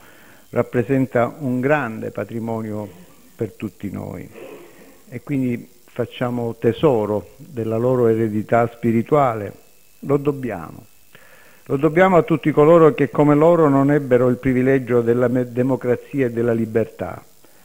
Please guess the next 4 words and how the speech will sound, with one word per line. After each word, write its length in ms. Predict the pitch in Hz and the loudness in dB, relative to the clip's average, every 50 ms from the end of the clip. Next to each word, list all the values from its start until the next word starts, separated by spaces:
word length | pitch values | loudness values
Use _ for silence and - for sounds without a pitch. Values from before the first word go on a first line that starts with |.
| _ _ _ _ _ _ | _ _ _ _ _ _
ma 100 | 127 135 | -4 -2
lottarono 800 | 151 156 143 - - - 196 175 139 127 123 120 104 104 104 101 - - - - _ _ _ | 0 0 -2 -2 -4 -4 -2 -2 -2 -2 -4 -6 -8 -8 -10 -12 -14 -18 -20 -20 _ _ _
per 140 | - 120 110 | -10 -10 -10
conquistare 880 | - - 117 110 101 - 117 - - _ 120 117 113 110 110 110 113 | -6 -6 -6 -4 -4 -6 -10 -12 -8 _ -4 -2 -2 -2 -4 -6 -8